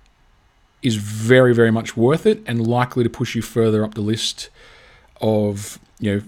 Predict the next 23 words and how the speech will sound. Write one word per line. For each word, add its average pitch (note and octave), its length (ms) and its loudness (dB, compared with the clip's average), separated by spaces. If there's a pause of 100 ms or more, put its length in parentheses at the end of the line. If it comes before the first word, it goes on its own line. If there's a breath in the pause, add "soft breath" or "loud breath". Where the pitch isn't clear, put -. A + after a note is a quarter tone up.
(140)
further A#2 260 4
up A2 80 -4
the G#2 60 -12
pages G2+ 320 0
from G#2 120 -8
page G#2 280 -2
three G#2 220 0
to G2+ 60 -4
page G2+ 240 -6
two G2+ 140 -6
to G2+ 60 -8
page G#2 240 -12
one. G#2 240 -16 (1040)
Uh, A#2 200 4
installing D3+ 460 4
Google C#3 220 4
Analytics B2+ 440 0
on G#2 80 -2
your G2+ 100 -4
website, G2+ 440 -8 (320 soft breath)
important. A#2+ 560 0 (400 soft breath)
It's - 160 -6
free. C3+ 520 2